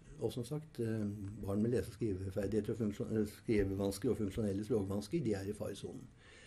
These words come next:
Eh, jeg synes at så lenge mobbingen pågår, har det ingenting på skolen å gjøre. Så når jeg får råd, eller får spørsmål fra foreldre, det gjør jeg jo veldig ofte,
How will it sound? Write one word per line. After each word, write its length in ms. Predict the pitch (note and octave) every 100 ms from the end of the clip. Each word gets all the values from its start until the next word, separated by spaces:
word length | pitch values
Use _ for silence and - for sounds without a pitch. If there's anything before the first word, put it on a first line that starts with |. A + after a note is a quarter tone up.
| - - - -
Eh, 340 | A2+ A#2 B2+
jeg 160 | B2 B2+
synes 220 | A#2 G#2
at 100 | A2+
så 100 | C3+
lenge 240 | C#3 A2
mobbingen 380 | C3 G2+ F#2+ A#2
pågår, 380 | A#2+ G#2+ G2 E3
har 100 | B2+
det 100 | B2
ingenting 360 | B2+ G#2 G#2 F#2+
på 80 | G2+
skolen 300 | - G2+ G#2
å 80 | A2
gjøre. 220 | G2+ A2+ - - - - -
Så 140 | - B2+
når 80 |
jeg 220 | C3 A#2 B2
får 220 | C3+ C3 B2
råd, 260 | C3+ E3 -
eller 160 | B2+ B2+
får 140 | C3
spørsmål 500 | - G#2+ - - E3
fra 220 | E3 A2+
foreldre, 460 | A2 B2+ A2 G#2+ E3+
det 100 | C#3
gjør 80 | G#2+
jeg 100 | G#2+
jo 180 | A2 B2
veldig 220 | A#2+ B2+
ofte, 300 | B2+ - G3